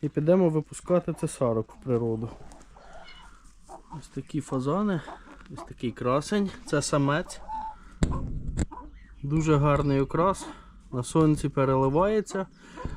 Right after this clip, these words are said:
Е, самиці сіренькі, звичайні. Поки їхав сюди, по полю зустрів трьох фазанів, самців. Самиць не бачив, мабуть, через те, що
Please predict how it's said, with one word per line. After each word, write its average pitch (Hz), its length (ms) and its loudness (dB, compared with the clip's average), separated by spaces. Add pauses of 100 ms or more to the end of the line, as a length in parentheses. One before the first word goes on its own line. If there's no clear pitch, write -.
(160)
Е, 127 160 2
самиці 202 540 4
сіренькі, 214 800 2 (380)
звичайні. 180 760 2 (600)
Поки 190 280 6
їхав 196 440 4
сюди, 196 500 2 (1700)
по - 300 6
полю 196 400 8 (540)
зустрів 175 640 2 (160)
трьох 165 320 6
фазанів, 185 580 6
самців. 202 600 2 (720)
Самиць 180 520 4
не 170 100 6
бачив, 170 480 4
мабуть, 147 400 2
через 147 260 0
те, - 200 4
що 147 300 0